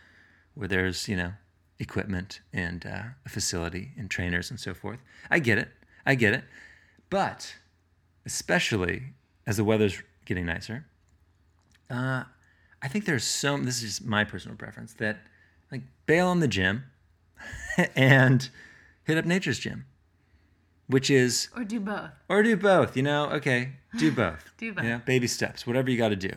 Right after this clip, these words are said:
Speaker 1: I would say just, you know, wrap up the gym membership, get outside. But basically, you know, this is, joining Nature's Gym is looking at the outdoors as your gym.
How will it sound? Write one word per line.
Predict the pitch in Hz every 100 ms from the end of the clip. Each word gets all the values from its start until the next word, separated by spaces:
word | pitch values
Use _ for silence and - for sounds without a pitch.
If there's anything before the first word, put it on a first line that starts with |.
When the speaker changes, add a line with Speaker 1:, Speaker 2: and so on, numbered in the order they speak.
| -
Speaker 1:
I | - 127
would | 147
say | 143
just, | 131 123 -
you | 120
know, | 104 95 110 _ _ _ _ _ _ _ _ _ _ _ _ _ _ - -
wrap | 110 110
up | 104
the | 98
gym | 101 92
membership, | 90 87 - 90
get | -
outside. | 90 - - 113 - - - - - - - - -
But | 135
basically, | 185 202 208 185
you | 175
know, | 170
this | 160 185
is, | 156 156 _ _ -
joining | 143 185
Nature's | 185 170 160 139
Gym | 147 -
is | 127 127 123 113 - _ _ _ _ - -
looking | 135 156 160
at | -
the | 123
outdoors | 113 110 110 110 107 104 - _
as | 101 98 95
your | 92 90
gym. | - 95 95